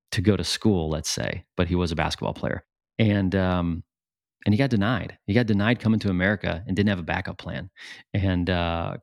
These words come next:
come full circle, Greg's, uh, Greg and his family are up in Traverse City, Michigan. He's an executive of a company up there and, uh, and just killing it. And so listening to Greg's story about what he had to go through to get here,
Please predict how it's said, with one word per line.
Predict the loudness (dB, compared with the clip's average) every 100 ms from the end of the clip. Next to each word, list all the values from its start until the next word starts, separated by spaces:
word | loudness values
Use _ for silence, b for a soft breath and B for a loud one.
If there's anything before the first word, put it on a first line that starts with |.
| -2
come | 0 0
full | -2 0
circle, | 0 0 -2
Greg's, | 0 0 0 -2 -4
uh, | -2 0 -4 -8 B B
Greg | 2 2
and |
his | 0
family | 0 2 2 2
are |
up | 0
in | -2
Traverse | -2 -2 0
City, | 0 0
Michigan. | 0 0 2 2
He's | 0 -2
an | -2
executive | 0 0 2 0 0
of | -2
a |
company | -2 0 0
up | 0
there | 2 2 2 -2 _ _ _ _ _ -6
and, | 0 2 2
uh, | 2 0 -2
and | -4 -4
just | -2 2
killing | 2 2
it. | -4 -8 _ _ _ 2
And | 4 2
so | 2 2 2 0 -4
listening | -2 -2 0 0
to | 0
Greg's | 0 -2 -2
story | -2 -2
about | 0 0
what | 0
he | 0
had | -2
to |
go | -2 -2
through | 0 -2
to | -2
get | 0 -2
here, | -2